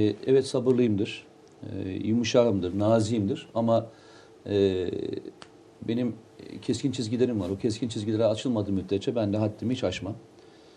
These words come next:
Ama hiçbir zaman bugüne kadar, e, şeyimi, karşımdakine saygısızlık yaparak da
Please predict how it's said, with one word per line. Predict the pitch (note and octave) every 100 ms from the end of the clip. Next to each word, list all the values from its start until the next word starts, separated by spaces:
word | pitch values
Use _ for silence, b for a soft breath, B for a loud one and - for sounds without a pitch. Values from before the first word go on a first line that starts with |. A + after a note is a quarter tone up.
| b - -
Ama | A2
hiçbir | C3 -
zaman | B2 A#2 A2+
bugüne | G#2+ A2 G#2+
kadar, | A2 G#2 G#2 - - G#2 G2+ G2 G2
e, |
şeyimi, | G2 A#2 G2+ G#2
karşımdakine | A2 G#2+ G#2+ A2+ A2 A2
saygısızlık | G#2 G#2+ G#2+ G#2+ A2
yaparak | G#2 F#2 F2+
da | -